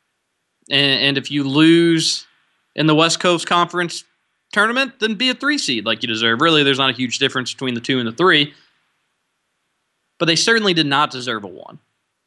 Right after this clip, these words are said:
You gotta beat good teams to be a one seed. They didn't beat good teams this year. I don't care if you go undefeated, beating every directional school imaginable. It, it doesn't, it doesn't add up to a one seed.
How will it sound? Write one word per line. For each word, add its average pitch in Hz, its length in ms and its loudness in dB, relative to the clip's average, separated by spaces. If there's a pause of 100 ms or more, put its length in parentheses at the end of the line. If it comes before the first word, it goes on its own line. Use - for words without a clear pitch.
(420)
You 156 120 -8
gotta 190 200 2
beat 160 300 -6
good 143 200 -4
teams 117 380 -8
to 123 100 -14
be 113 80 -6
a 107 80 -4
one 101 220 -8
seed. 98 260 -10
They 131 100 -2
didn't 143 200 -2
beat 117 200 -4
good - 200 -8
teams 101 260 -10
this - 180 -8
year. - 220 -6 (800)
I 156 80 0
don't 165 100 0
care 170 140 2
if 156 100 -2
you 147 100 -2
go 147 180 4
undefeated, 143 600 0
beating 123 500 -6 (1300)
every 151 340 0
directional 135 600 -2
school 135 340 -4
imaginable. 110 600 -4 (100)
It, 123 520 -2
it - 20 2
doesn't, 135 340 0 (160)
it 151 60 -2
doesn't 147 220 0
add 127 200 0
up 113 160 -2
to - 80 -8
a 101 60 -4
one 71 220 -12
seed. - 280 -16